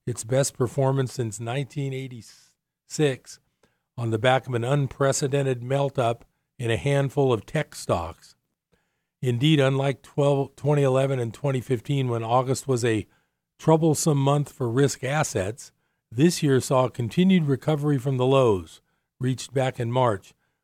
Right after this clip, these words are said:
with twenty-five of the thirty-eight non-currency assets in the Deutsche Bank asset sample having a positive return over the month.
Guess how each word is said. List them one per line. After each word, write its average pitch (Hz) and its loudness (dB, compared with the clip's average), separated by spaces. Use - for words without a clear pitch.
with 117 -6
twenty-five 143 0
of 117 -4
the 117 -4
thirty-eight 143 2
non-currency 139 0
assets 127 -2
in 123 -2
the 110 -2
Deutsche 139 2
Bank 139 0
asset 135 -2
sample 139 0
having 123 -2
a 117 0
positive 147 -2
return 143 0
over 139 2
the 131 2
month. 131 -2